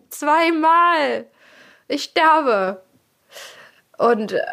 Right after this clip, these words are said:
ja, also was auch super toll ist, dass es für sie kein Love Interest gibt. Dass sich ihre Geschichte also nicht darum dreht, dass sie sich in eine andere Person verliebt und ihr persönliches Happy End besteht darin, mit dieser Person eine Beziehung einzugehen.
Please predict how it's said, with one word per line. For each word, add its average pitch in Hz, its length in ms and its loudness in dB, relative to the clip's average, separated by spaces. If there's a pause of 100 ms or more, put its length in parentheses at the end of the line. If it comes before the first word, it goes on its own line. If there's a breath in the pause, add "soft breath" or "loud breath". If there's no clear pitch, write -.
(180)
ja, 196 320 0
also 208 220 -4
was 214 160 0
auch 240 180 2
super 269 300 -2
toll 302 240 0 (100)
ist, 277 160 -4
dass 240 200 0
es 240 120 -6
für 233 140 -2
sie 233 180 -2
kein 240 280 -2
Love 269 240 2
Interest 180 440 -4
gibt. - 380 -10 (480)
Dass 202 280 -2
sich 208 220 -4 (200)
ihre 220 180 0
Geschichte 214 480 -2
also 196 220 2
nicht 269 320 -2
darum 202 320 0
dreht, 240 280 0
dass 202 180 -2
sie 202 80 -4
sich 196 200 -6
in 180 100 -6
eine 190 240 -4
andere 196 360 -2
Person 196 420 -2
verliebt 214 500 -2
und 196 180 -4
ihr 196 120 0
persönliches 202 800 -2
Happy 196 300 -6
End 196 300 -4
besteht 196 360 -4
darin, 190 340 0
mit 190 160 -2
dieser 185 200 2
Person 180 400 -2
eine 180 200 -4
Beziehung 190 480 0
einzugehen. 175 640 -8